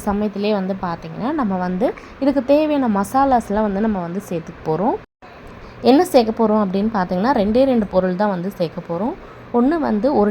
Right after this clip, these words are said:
டேபிள் ஸ்பூன் கிட்ட வந்து பார்த்திங்கன்னா சாம்பார் பொடி வந்து சேர்த்துக்கோங்க. நான் வந்து பார்த்திங்கன்னா சாம்பார் பவுடர் வந்து ஒரு டேபிள் ஸ்பூன் கிட்ட சேர்த்துக்கிறேன். ஆச்சி பிராண்டுது. ரெட் சில்லி பவுடர் வந்து பார்த்திங்கன்னா, ஆ, ஒரு கால் டேபிள் ஸ்பூன்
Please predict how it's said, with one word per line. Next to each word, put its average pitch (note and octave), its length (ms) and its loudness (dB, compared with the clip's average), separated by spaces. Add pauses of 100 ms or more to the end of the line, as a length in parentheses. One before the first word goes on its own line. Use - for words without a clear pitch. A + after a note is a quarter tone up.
டேபிள் G3+ 300 0
ஸ்பூன் A3+ 260 0
கிட்ட G3 260 -4
வந்து F#3 220 -4
பார்த்திங்கன்னா E3 460 -6 (160)
சாம்பார் G3 400 0
பொடி E3+ 180 -4
வந்து E3 240 -4
சேர்த்துக்கோங்க. E3+ 480 -6 (480)
நான் C4 200 2
வந்து A#3+ 160 0 (100)
பார்த்திங்கன்னா F#3+ 400 -2 (100)
சாம்பார் F#3+ 400 0
பவுடர் F3 340 0
வந்து D#3 160 -4 (120)
ஒரு F3+ 180 0
டேபிள் E3 220 -6
ஸ்பூன் E3+ 260 -6
கிட்ட E3 120 -8 (100)
சேர்த்துக்கிறேன். E3+ 500 -4
ஆச்சி E3 320 -4
பிராண்டுது. D3+ 420 -4 (840)
ரெட் B3 260 4
சில்லி F4 280 6
பவுடர் G#3+ 380 4
வந்து G3 140 0 (120)
பார்த்திங்கன்னா, E3+ 540 -4 (520)
ஆ, A3+ 40 4 (240)
ஒரு G#3+ 120 4 (140)
கால் C#4 300 6
டேபிள் B3 280 0
ஸ்பூன் A3+ 220 -2